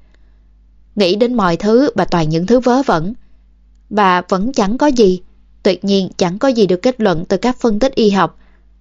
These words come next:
và chẳng hiểu điều gì có thể giải thích tại sao hiện tượng đó lại chủ yếu tác động đến các nữ sinh.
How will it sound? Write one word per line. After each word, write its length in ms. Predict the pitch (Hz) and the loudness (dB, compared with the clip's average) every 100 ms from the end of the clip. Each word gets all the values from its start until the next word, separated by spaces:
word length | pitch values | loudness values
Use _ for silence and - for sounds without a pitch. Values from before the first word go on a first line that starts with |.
| - | -8
và 120 | - | -4
chẳng 220 | 180 175 | -4 -4
hiểu 340 | 214 208 165 240 - | -2 2 2 2 2
điều 220 | 196 165 | 2 2
gì 180 | 180 156 | 0 0
có 120 | 170 | 0
thể 100 | 208 | -2
giải 220 | 175 165 | -2 -2
thích 160 | 160 277 | -2 -2
tại 220 | - 185 170 | -2 -2 -2
sao 320 | - 202 190 | 0 0 0
hiện 240 | 190 175 | -2 -2
tượng 200 | 190 180 | -2 -2
đó 260 | 196 214 277 | -2 -2 -2
lại 140 | - 165 | -2 -2
chủ 200 | 202 175 | 0 0
yếu 220 | - 277 | 0 -2
tác 240 | 294 294 | -2 -2
động 260 | 214 165 170 | -2 -2 -2
đến 200 | 220 226 | -2 -2
các 200 | 285 302 | -2 0
nữ 180 | 214 175 | 2 2
sinh. 340 | 220 254 240 | 2 0 0